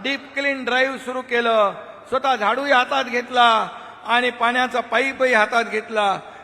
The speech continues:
ब्रिटिशांनंतर मुंबईचे आणि इतर शहरांचे रस्ते धुताना पहिल्यांदा पाहिलं.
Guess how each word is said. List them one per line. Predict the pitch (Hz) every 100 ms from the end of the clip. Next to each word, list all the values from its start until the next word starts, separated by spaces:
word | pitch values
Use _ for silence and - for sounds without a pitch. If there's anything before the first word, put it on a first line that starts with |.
| -
ब्रिटिशांनंतर | 185 233 269 240 262 254 240 233 262 311 302 - - - -
मुंबईचे | 208 262 277 277 277 277
आणि | 269 269
इतर | 262 277 262
शहरांचे | 226 262 269 262 262
रस्ते | 247 220 - 269 277 262 180 - - - 165
धुताना | 226 240 254 247 233
पहिल्यांदा | 240 220 233 247 240 233
पाहिलं. | 233 220 202 208 214 202 196